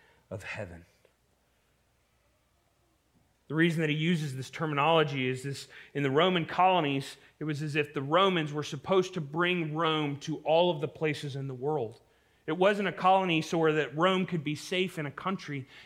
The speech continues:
and kind of board up the walls. It was actually so that Roman culture and Roman rules and Roman laws would go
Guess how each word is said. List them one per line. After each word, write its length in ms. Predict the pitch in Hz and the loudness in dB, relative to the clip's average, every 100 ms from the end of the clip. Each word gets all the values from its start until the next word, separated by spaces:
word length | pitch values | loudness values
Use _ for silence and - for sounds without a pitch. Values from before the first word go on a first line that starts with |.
| - | -10
and 120 | 156 | -8
kind 200 | 160 165 | -4 -4
of 160 | 127 135 | -4 0
board 240 | 175 185 | 4 4
up 160 | 175 185 | 4 0
the 60 | |
walls. 460 | 139 156 175 151 139 | 0 4 4 4 0
It 80 | 147 | -6
was 160 | 147 | -2
actually 460 | 165 185 - 180 165 | 2 2 0 -2 -2
so 220 | - 160 | 0 0
that 300 | 151 151 - - - _ | 2 0 -2 -18 -20 _
Roman 460 | 151 175 202 190 | 2 4 4 0
culture 580 | 165 - 190 196 - 151 | -2 0 2 2 0 0
and 160 | 139 143 | 0 2
Roman 440 | 185 190 180 143 | 2 2 0 0
rules 440 | 151 190 175 165 151 | 4 4 4 2 0
and 160 | 143 | 0
Roman 260 | 175 190 170 | 2 2 2
laws 500 | 147 160 175 175 143 | 0 2 4 2 0
would 200 | 160 131 | -4 -2
go 260 | 151 143 | -2 -2